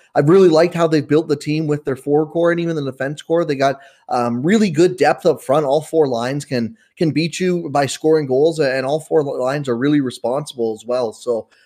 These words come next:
um, then same with the blue line. But the, the big thing I worry about with this Seattle team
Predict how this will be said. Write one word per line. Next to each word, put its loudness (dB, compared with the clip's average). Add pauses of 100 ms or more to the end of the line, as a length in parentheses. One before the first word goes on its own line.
(120)
um, -2
then 0
same 4
with 2
the 4
blue 4
line. 4
But 0
the, 4
the 0
big 0
thing 0
I 0
worry 2
about 0
with -4
this -4
Seattle -2
team -4